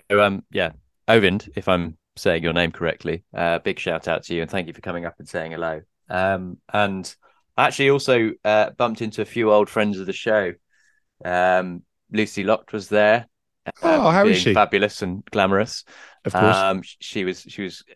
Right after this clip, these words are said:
Speaker 1: on excellent form. Um, uh, Mister Parker, Mister Tom Parker was there, I think from
Speaker 2: Oh,
Speaker 1: episode
Speaker 2: Mister
Speaker 1: two.
Speaker 2: Parker, brilliant.
Speaker 1: Be-, being very entertaining and, and booming. Um,
Speaker 2: <laughs> Ah.
Speaker 1: and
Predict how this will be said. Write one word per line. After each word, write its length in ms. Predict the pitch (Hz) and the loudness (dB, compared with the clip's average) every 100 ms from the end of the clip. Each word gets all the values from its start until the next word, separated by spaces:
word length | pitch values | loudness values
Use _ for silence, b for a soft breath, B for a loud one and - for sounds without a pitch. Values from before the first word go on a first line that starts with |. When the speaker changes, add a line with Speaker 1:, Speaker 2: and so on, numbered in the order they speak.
| _ | _
Speaker 1:
on 120 | - 95 | -8 -4
excellent 380 | 104 - 92 85 | -4 -4 -8 -4
form. 280 | 95 95 104 _ | -4 -4 -6 _
Um, 680 | 92 92 95 95 95 95 - _ _ _ _ | -2 2 2 0 -2 -6 -10 _ _ _ _
uh, 100 | 69 | -12
Mister 220 | 98 - | -12 -10
Parker, 400 | - 110 101 110 | -2 0 2 -2
Mister 220 | 98 - - | -6 -8 -8
Tom 100 | 98 | -4
Parker 300 | 110 104 - | -2 -2 -4
was 100 | 101 | -8
there, 160 | 107 101 | -4 -4
I 60 | 92 | -4
think 120 | 98 | -10
from 280 | 92 90 92 | -10 -12 -8
Speaker 2:
Oh, 40 | 104 | -4
Speaker 1:
episode 420 | 101 98 95 87 | -2 -2 -4 -4
Speaker 2:
Mister 320 | 123 123 113 | 0 4 4
Speaker 1:
two. 80 | 127 | 2
Speaker 2:
Parker, 760 | 113 110 113 104 - 98 92 - _ | -4 -6 -4 -6 -6 -10 -10 -16 _
brilliant. 320 | 110 101 107 | -4 -4 -2
Speaker 1:
Be-, 200 | - - _ _ | -2 -4 _ _
being 460 | 110 95 95 82 - - | 0 0 0 -6 -8 0
very 220 | 95 92 | 2 2
entertaining 500 | 90 - 98 92 87 | 0 -2 -2 -2 -4
and, 240 | 82 82 | -4 -8
and 480 | - 90 85 82 - _ _ - | -10 -10 -10 -12 -18 _ _ -6
booming. 400 | 104 95 98 110 b b b b _ - | -4 -2 -2 -6 b b b b _ 0
Um, 460 | 101 196 101 101 - | 4 4 4 4 2
Speaker 2:
<laughs> 40 | |
Ah. 640 | 175 101 101 101 101 101 101 | 0 2 2 2 2 2 0
Speaker 1:
and 320 | 98 104 | -2 -6